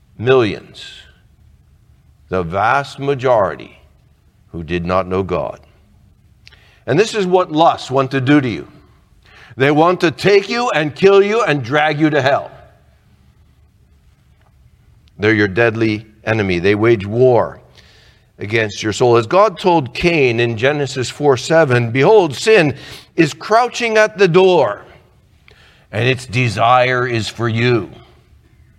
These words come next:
What does that mean? "Oh, it just likes you so much. It wants to help you." No, not that kind of desire.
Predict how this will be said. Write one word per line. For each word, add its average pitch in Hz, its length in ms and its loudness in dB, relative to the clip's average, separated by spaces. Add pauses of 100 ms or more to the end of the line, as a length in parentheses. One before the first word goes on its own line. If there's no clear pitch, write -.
(340)
What 113 100 -12
does 104 60 -8
that 127 160 0
mean? 85 260 -10 (1200)
"Oh, 107 240 2
it 107 60 0
just 120 180 -6
likes 113 340 -2
you 113 80 -8
so 117 200 -4
much. - 580 -6 (680)
It 123 100 -2
wants 135 200 0
to 113 80 -6
help 113 260 -2
you." 78 140 -16 (720)
No, 87 560 -6 (500)
not 110 200 -4
that 107 160 -2
kind 110 240 -4
of 98 100 -8
desire. 101 640 -4